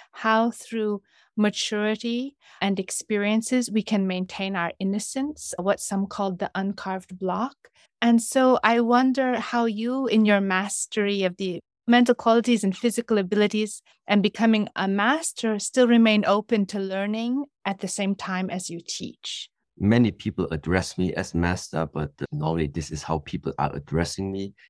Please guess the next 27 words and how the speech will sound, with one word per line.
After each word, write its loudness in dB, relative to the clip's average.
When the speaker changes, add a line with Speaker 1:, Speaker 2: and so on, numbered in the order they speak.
Speaker 2:
Mastery 2
is 0
just 0
the -2
beginning. 0
It's -6
not 2
like 0
that 2
mastery -2
or -4
to -8
be -2
a -2
master, 0
what -6
we -18
call -2
it -4
nowadays, -4
is -14
something -2
that -2
is -6
the -4
end 0
goal. -2